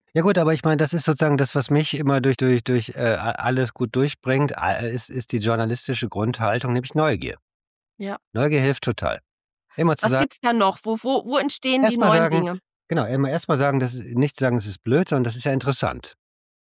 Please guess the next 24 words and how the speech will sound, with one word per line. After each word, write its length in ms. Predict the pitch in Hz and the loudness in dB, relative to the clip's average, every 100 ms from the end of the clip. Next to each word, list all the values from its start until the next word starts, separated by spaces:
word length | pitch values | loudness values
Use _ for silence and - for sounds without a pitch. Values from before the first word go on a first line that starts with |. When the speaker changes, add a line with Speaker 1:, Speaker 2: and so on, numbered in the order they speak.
| _ | _
Speaker 1:
Erst 180 | 147 165 | -4 0
mal 120 | 185 | 0
immer 160 | 160 143 | 2 2
sagen, 200 | 131 131 | 2 0
„Es 80 | 123 | -2
ist 140 | 117 | -6
ja 80 | 113 | -6
interessant.“ 680 | 98 95 104 - 87 85 - | -6 -10 -14 -8 -6 -6 -8
Oder 400 | 110 117 120 110 | -4 0 0 0
wie 220 | 107 113 104 - - | -2 -2 -4 -12 -12
ein, 480 | - 104 104 104 104 95 | -4 -2 -2 -2 -4 -4
ähm, 340 | 95 92 92 | -4 -4 -6
Im-, 220 | 117 127 139 | -2 -2 2
Impro, 640 | 139 143 - 127 127 131 | 0 0 2 2 4 2
äh, 460 | 117 117 110 117 117 | 0 0 0 -2 -2
äh, 20 | - | -4
<laughs> 80 | - | -8
äh, 720 | 135 117 110 110 98 104 101 | -6 -4 -4 -6 -8 -10 -10
äh, 40 | 101 | -10
Theatertrainer, 960 | - 117 95 113 117 107 104 - 107 110 | -4 -2 0 0 0 0 0 -2 0 0
den 100 | 107 | -2
ich 120 | 104 | -4
kenne, 260 | - 110 98 | -2 -2 -2
immer 220 | 104 | -4